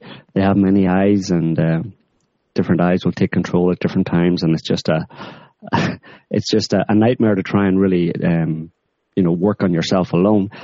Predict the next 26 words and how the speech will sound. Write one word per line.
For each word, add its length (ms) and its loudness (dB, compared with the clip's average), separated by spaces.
But 160 2
in, 260 2
in 160 4
many 200 4
respects, 640 -2
and 540 0
I'm 120 0
sure 260 2
a 80 2
lot 100 4
of 60 -2
people, 340 0
even 520 0
you, 220 4
can, 320 -4
uh, 320 2
know 380 2
this, 220 0
that, 220 0
um, 400 2
it's 120 -4
very, 360 2
it's 140 -4
much 180 0
e-, 320 2
much 180 2